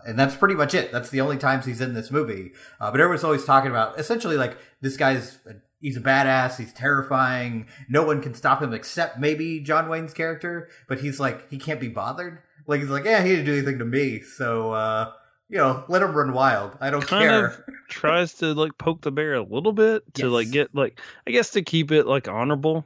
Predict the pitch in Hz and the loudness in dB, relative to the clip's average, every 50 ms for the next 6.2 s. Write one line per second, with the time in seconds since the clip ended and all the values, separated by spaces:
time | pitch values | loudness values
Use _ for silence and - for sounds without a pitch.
0 | - _ 107 107 104 - 117 110 127 120 120 123 120 113 107 113 117 120 123 113 | -6 _ -4 -4 -2 -2 -2 0 0 0 2 2 0 0 2 2 2 4 4 2
1 | 104 98 101 107 110 - 139 127 120 - 131 131 131 - - - - 107 98 113 | 2 0 -2 -2 0 0 -2 -2 0 2 2 2 2 0 -4 -4 -2 0 0 0
2 | 104 92 - - - - - - - - - _ _ _ _ _ _ - 226 220 | -2 -4 -8 -14 -20 -20 -20 -20 -20 -20 -20 _ _ _ _ _ _ 2 4 6
3 | 208 202 196 175 196 190 190 190 175 156 - - - - - - - - - - | 6 6 6 6 6 6 6 6 4 2 -2 -8 -12 -14 -16 -20 -20 -16 -6 -4
4 | 151 135 131 127 120 - - 143 147 147 147 147 147 143 135 127 139 135 131 127 | -2 0 0 -2 -2 -4 -4 -2 0 0 2 2 0 0 -2 -2 -2 0 2 2
5 | 123 120 120 120 - 139 127 120 - - 127 120 117 117 117 113 - - 101 98 | 2 0 -2 0 0 0 0 0 0 -2 -2 0 0 0 -2 -2 -6 -8 -8 -6
6 | 95 90 90 | -6 -8 -10